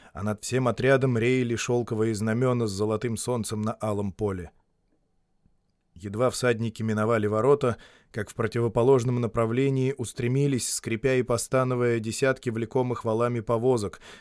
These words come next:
груженных рисом, зерном и овощами. Воды в Серингопотаме хватало не только потому, что стены столицы омывала река Кавери, но и потому, что едва ли не на каждой улице был свой отдельный колодец.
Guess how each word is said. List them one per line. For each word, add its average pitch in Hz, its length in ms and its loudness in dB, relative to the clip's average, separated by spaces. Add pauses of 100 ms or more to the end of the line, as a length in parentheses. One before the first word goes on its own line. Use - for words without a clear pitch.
груженных 113 500 0
рисом, 127 460 -2
зерном 104 520 -2
и 110 60 -6
овощами. 101 760 -4 (1500)
Воды 113 380 -2
в - 40 -4
Серингопотаме 131 800 2
хватало 135 480 2
не 139 140 0
только 160 320 -2
потому, 110 340 0
что - 220 -6
стены 117 340 0
столицы 107 720 -2
омывала 107 440 0
река 104 320 -2
Кавери, 90 520 -4 (540)
но 92 120 -8
и 123 40 0
потому, 139 360 2
что - 140 -6
едва 131 300 4
ли 143 80 2
не 131 100 0
на 127 140 -2
каждой 135 320 0
улице 143 400 0
был 117 180 0
свой 139 380 4
отдельный 120 440 0
колодец. 113 680 -2